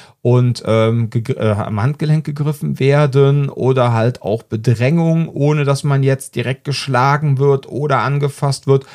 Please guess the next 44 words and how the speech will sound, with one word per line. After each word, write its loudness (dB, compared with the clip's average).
Ja, 0
und 0
dann 2
haben 0
wir 2
halt 2
die -4
eben 0
besagten, -2
ja, -6
man -4
sagt -4
immer 0
über, 0
über -4
I 2
C -6
C 0
S -2
Krav -8
Maga, 0
obwohl 0
es -2
jetzt -8
keine -2
I -2
C -6
C -6
S -6
Krav -10
Maga 0
Flows 0
sind, 2
sagen 2
wir 2
immer 2
Vital 0
Flows -4
dazu. -4
Ja, 2
also -2
quasi 0
eigentlich -2
so 2